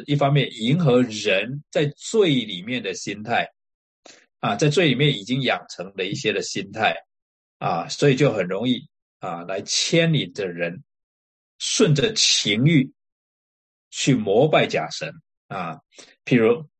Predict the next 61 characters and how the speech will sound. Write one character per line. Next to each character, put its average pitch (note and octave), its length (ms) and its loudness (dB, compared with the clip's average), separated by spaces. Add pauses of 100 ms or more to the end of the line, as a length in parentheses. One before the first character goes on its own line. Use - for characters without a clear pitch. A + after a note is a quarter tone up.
(280)
人 F#2 240 0
总 G2+ 140 -4
是 G#2+ 100 -4
觉 G#2 140 2
得 F#2+ 80 0
心 C#3+ 360 2
诚 G#2 240 -2
则 G2 180 0
灵 F#2 280 -2
啊， C#3 260 0
我 A#2 140 0
既 C#3 120 -6
然 C3 140 0
这 C#3+ 80 -2
么 B2+ 100 -2
诚 A#2+ 220 -8
心 C3+ 240 -6
了， B2 140 -4
就 B2 160 -2
应 B2+ 120 -6
该， B2+ 220 -4 (220)
我 G#2+ 180 -4
心 C#3 400 0
里 A2+ 100 -2
所 A2 220 -2
想 F#2 260 -4
的 G2+ 120 -10
就 A2 180 -6
应 A2+ 140 -6
该 A2 260 -4 (380)
啊， G#2 260 -2
要， A2 340 2
要， G#2+ 220 -2
要 A2 160 -2
成 F#2+ 300 -10
就 A#2 200 4
嘛， F2 140 -10
是 A#2+ 100 -2
吧？ B2+ 200 2 (400)
或 C3+ 120 2
者 A#2 120 0
是 A#2+ 160 -4
有 G#2 200 -2
的 A2 140 -4
人 F#2+ 160 -4
呢， G2+ 140 -8 (340)
他 C#3+ 140 0
所 C#3 200 -2
寻 A#2 300 -4
找 G#2 160 -2
的 G2 100 -8
敬 D3 300 -4
拜 C3+ 180 0
的 G#2+ 100 -4
对 A#2+ 180 -6
象 A2 160 -8
条 G2 180 -10
件 A2 180 -6
很 F#2+ 200 -10
简 E2 180 -6
单， E2+ 140 -6